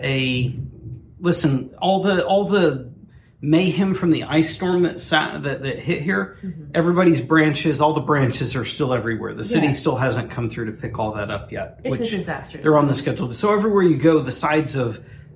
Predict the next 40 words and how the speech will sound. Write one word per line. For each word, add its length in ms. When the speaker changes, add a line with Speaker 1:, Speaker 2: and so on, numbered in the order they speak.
Speaker 1:
of 360
residential 800
streets 440
are 80
piled 520
eight 160
to 160
twelve 320
feet 140
high 280
with 320
branches 520
and 140
whatnot. 480
Speaker 2:
Yeah. 440
Speaker 1:
And 120
some 240
of 60
those 400
fall 180
out 220
into 180
the 100
road. 460
There 160
was 460
a 180
br-, 220
a 340
small 540
stick 420
in 160
the 80
road, 380
but 180
it 160
was, 440
it 100
was 180
S-shaped. 640